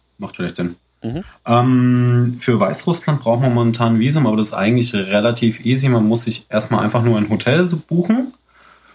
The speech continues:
Speaker 1: Dann schreibt man denen, „Hallo, ich komme nach Weißrussland und brauche eine Bestätigung fürs Visum.“ Dann kriegt man einen Zettel mit Kyrillisch zurück und dann füllt man zwei Seiten Papier aus, überweist Geld auf das Konto von der Botschaft, schickt das und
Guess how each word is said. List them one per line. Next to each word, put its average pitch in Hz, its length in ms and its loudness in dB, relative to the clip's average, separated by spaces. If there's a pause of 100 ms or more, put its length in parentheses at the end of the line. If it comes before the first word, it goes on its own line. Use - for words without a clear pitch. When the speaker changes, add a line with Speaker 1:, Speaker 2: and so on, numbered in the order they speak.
(180)
Speaker 1:
Dann 107 100 -2
schreibt - 280 -2
man 117 120 0
denen, 110 200 2
„Hallo, 123 240 0
ich 104 120 -4
komme 117 140 2
nach 113 140 2
Weißrussland 123 460 0
und 113 100 0
brauche 107 180 -2
eine 113 80 2
Bestätigung 113 440 -4
fürs 104 220 -6
Visum.“ 185 340 2 (880)
Dann 104 120 -4
kriegt - 220 -8
man 110 100 2
einen 104 100 0
Zettel 113 220 0
mit 101 180 0
Kyrillisch 135 480 -2
zurück 147 460 -2
und 113 560 2 (480)
dann 104 400 2
füllt 107 220 -4
man 101 180 0
zwei 98 220 0
Seiten 113 340 0
Papier 110 360 0
aus, 107 640 -2
überweist 98 420 0
Geld 101 160 2
auf 95 100 0
das - 160 -6
Konto 104 220 0
von 98 140 -2
der 90 80 2
Botschaft, 107 500 0
schickt - 260 -8
das 95 200 -2
und 95 140 -2